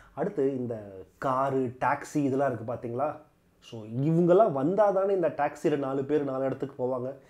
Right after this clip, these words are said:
இதுவும் சுத்தமாக கட் ஆகுறதுனால, இந்தியால மட்டும் எட்டாயிரத்தி இருநூறு கோடி இந்த டாக்ஸி, டிரான்ஸ்போர்ட் சர்வீசஸ்ல அடி வாங்கும் அப்படின்றாங்க. இந்த கொரோனாவால, இந்த கண்ணுக்கு தெரியாத இந்த வைரஸ்னால. அது மட்டும் இல்லாம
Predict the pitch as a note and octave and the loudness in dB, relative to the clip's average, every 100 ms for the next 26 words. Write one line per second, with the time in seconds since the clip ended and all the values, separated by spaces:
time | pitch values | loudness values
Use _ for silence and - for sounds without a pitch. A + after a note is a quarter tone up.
0 | - - _ _ A#2 C3 F3 A#3+ G3 A3 | -20 -20 _ _ -6 0 2 4 4 0
1 | - C#3+ - F3+ D#3+ D3 E3 D3+ C3+ B2 | -2 -4 0 0 0 -2 -4 -8 -6 -2
2 | D#3+ C#3+ B2 A2 A2+ C#3 C#3+ A#2+ C3+ D#3+ | 2 2 0 -6 -6 -8 -6 -4 0 2
3 | D3 A#2 A2+ D3 D3+ A2+ A2+ - G3 G#3+ | 0 -2 -6 -8 -6 -8 -10 -12 -10 -8
4 | D3+ - E3 A#2+ A#2 D#3+ A#3 C#4 G#3+ D#3+ | -8 -4 -4 -4 -8 -4 0 0 0 -4
5 | - D#3 D3+ C#3 C3+ - - - A#2 - | -2 2 2 0 -6 -18 -20 -14 -14 -6
6 | C3 C3+ - C3+ A#2+ - B2+ E3+ F3 G3+ | -4 -4 -6 -6 -6 -6 -4 -2 -2 2
7 | F#3 - B2+ B2 A2+ A#2+ C3+ B2+ A2 C#3 | 2 2 -2 -4 -6 -8 -8 -6 -4 -2
8 | C3 A#2 G#2+ A#2 A#2 G#2+ A#2+ A#2 A2 D3+ | -2 -4 -6 -10 -10 -8 -6 -6 -4 -4
9 | - - - - _ B2+ C3 C3 - - | -4 -14 -20 -20 _ -2 0 -2 -6 -14
10 | - A#2+ C#3 C#3 A#2+ A2 B2+ D3 - A#2 | -4 0 2 2 -2 -4 -6 -8 -10 -8
11 | A#2+ - A#2+ C#3 D#3 - - A#2+ A2 A2+ | -8 -10 -4 -2 -2 -4 -6 -8 -8 -4
12 | C3+ A2+ A2 G#2+ B2 B2+ - A#2 A#2+ - | -4 -4 -8 -8 -6 -6 -10 -12 -12 -12
13 | - - - - _ B2 D3 D#3 D3+ A#2+ | -20 -20 -20 -20 _ -4 -2 2 0 0
14 | A#2+ | -4